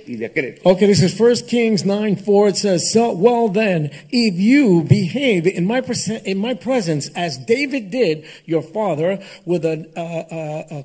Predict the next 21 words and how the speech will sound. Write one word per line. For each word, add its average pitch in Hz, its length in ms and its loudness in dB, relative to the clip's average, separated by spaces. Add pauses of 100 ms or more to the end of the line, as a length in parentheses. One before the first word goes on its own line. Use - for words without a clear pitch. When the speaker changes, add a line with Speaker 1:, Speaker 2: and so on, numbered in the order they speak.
Speaker 2:
clean 262 400 -2
heart 226 580 -2
and 151 180 -6
righteousness, 247 800 -2 (320)
putting 240 300 -2
into 202 360 -4
practice 233 640 -2
everything 208 380 -2
that 165 100 -2
I 170 80 -2
have 151 280 -4
ordered 226 440 4 (160)
and 160 280 -6
obeying 214 680 -2
my 147 280 -10 (300)
laws 240 540 0
and 165 200 -8
my 151 120 -4
decrees." 143 640 -6 (140)
Speaker 1:
Si, 117 320 -4
eh, 107 140 -4